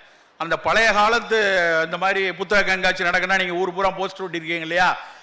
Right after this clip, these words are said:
அது மாதிரி அந்த காலத்து போஸ்டர் ஒட்டிருக்கும் போதெல்லாம் நான் அந்த போஸ்டர்களை பார்த்திருக்கிறேன். "அந்த காலத்தில் காப்பி இல்லை" அப்படின்னு ஒரு புத்தகம் இருக்கு, ஏ ஆர் வெங்கடாச்சலபதி எழுதின புத்தகம். இங்க கிடைக்கும் கண்டிப்பா, இது காலச்சுவடு பதிப்பாக நினைக்கிறேன். அதுல ஒரு, ஒரு கட்டுரை, முதல் கட்டுரை,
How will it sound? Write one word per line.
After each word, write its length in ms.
அது 200
மாதிரி 240
அந்த 240
காலத்து 300
போஸ்டர் 420
ஒட்டிருக்கும் 360
போதெல்லாம் 360
நான் 200
அந்த 220
போஸ்டர்களை 560
பார்த்திருக்கிறேன். 480
"அந்த 300
காலத்தில் 640
காப்பி 420
இல்லை" 380
அப்படின்னு 260
ஒரு 120
புத்தகம் 300
இருக்கு, 240
ஏ 100
ஆர் 280
வெங்கடாச்சலபதி 540
எழுதின 360
புத்தகம். 300
இங்க 120
கிடைக்கும் 340
கண்டிப்பா, 400
இது 240
காலச்சுவடு 540
பதிப்பாக 420
நினைக்கிறேன். 360
அதுல 200
ஒரு, 420
ஒரு 180
கட்டுரை, 360
முதல் 300
கட்டுரை, 320